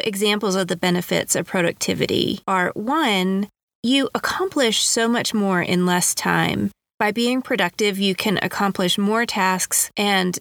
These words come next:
meet the deadlines and achieve your goals more efficiently. So let's say you have to go to work eight hours a day, take care of your household,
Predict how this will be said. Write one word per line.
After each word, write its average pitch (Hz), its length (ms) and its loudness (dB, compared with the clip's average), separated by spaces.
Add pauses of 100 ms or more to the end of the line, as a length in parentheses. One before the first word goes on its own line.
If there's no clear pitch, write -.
(120)
meet 208 380 2
the 233 60 -2
deadlines 190 720 0
and 185 160 0
achieve 208 460 0
your 214 100 2
goals 180 520 0 (100)
more 185 320 2
efficiently. - 840 -2 (320)
So 240 400 0
let's 285 220 -2
say 277 280 0
you 208 540 0
have 202 340 0
to 202 100 -2
go 202 120 0
to 185 100 0
work - 220 0 (260)
eight 214 160 2
hours 233 300 0
a 254 80 0
day, 165 360 0 (300)
take 226 240 2
care 247 240 0
of 262 120 -2
your 320 100 2
household, 170 680 0